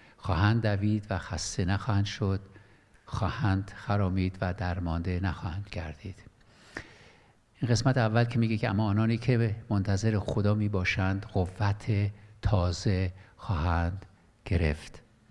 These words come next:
یا یافت." اینجا در مورد قدرت صحبت می‌کنه، یعنی زمانی که ما، اه، منتظر خدا هستیم که خدا می‌خواد با ما، در ما یه کارایی انجام بده،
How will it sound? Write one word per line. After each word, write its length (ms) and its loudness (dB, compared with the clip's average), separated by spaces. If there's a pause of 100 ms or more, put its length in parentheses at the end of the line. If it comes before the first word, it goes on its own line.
(280)
یا 180 2
یافت." 580 0 (920)
اینجا 180 4
در 180 4
مورد 180 4 (140)
قدرت 420 4
صحبت 480 -4
می‌کنه، 260 -2
یعنی 320 0 (360)
زمانی 360 2
که 160 -2
ما، 360 2 (640)
اه، 240 4
منتظر 640 4
خدا 340 2
هستیم 340 0
که 160 -2
خدا 320 0
می‌خواد 420 -4 (560)
با 120 -2
ما، 420 2 (300)
در 260 6
ما 160 2
یه 120 4
کارایی 480 2
انجام 460 0
بده، 420 2